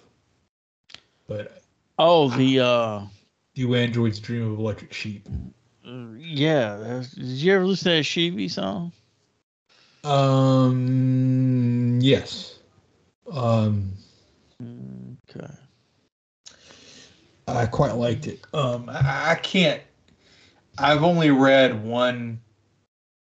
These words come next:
Speaker 1: Philip K. Dick novel in my entire life.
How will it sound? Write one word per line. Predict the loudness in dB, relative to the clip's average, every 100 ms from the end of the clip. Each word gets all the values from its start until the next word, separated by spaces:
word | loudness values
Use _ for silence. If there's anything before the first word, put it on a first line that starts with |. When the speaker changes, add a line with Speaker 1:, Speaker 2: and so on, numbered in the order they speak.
| _ -20
Speaker 1:
Philip | -10 -8 -8 -6
K. | -2 -2
Dick | 0 -2 -4
novel | -8 -8 -8 -10 -14 -20 _ _ _
in | -10 -8
my | -8 -8
entire | -6 -6 -6
life. | -10 -12 -14 -20